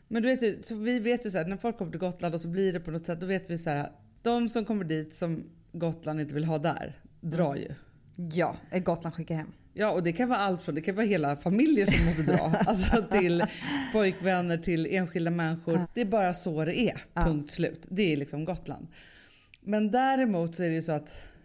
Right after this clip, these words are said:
Speaker 1: alltså hur man känner sig liksom i olika st-, ställen då, tänker
Speaker 2: Mm.
Speaker 1: jag.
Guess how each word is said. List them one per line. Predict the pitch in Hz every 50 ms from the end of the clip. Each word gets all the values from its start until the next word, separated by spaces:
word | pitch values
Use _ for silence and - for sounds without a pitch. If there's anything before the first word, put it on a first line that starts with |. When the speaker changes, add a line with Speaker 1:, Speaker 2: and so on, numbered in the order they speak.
| - _ _
Speaker 1:
alltså | - 190 170 190
hur | 165 - 180 175 202 185
man | 185 175 180 165
känner | - 190 175 165 170 165 165
sig | 165 - 170 160 160 156
liksom | 165 165 - 180 165 160 156 - - - - - - - - - - - - - - - - - - - - - - - - - - -
i | 202 -
olika | - 214 202 185 180 175 165 190
st-, | 180 - - - 190 - -
ställen | - - - 220 208 202 208 233 277 277 254
då, | 160 156 - - - - - - - -
tänker | 170
Speaker 2:
Mm. | 170 175 165
Speaker 1:
jag. | - 208 233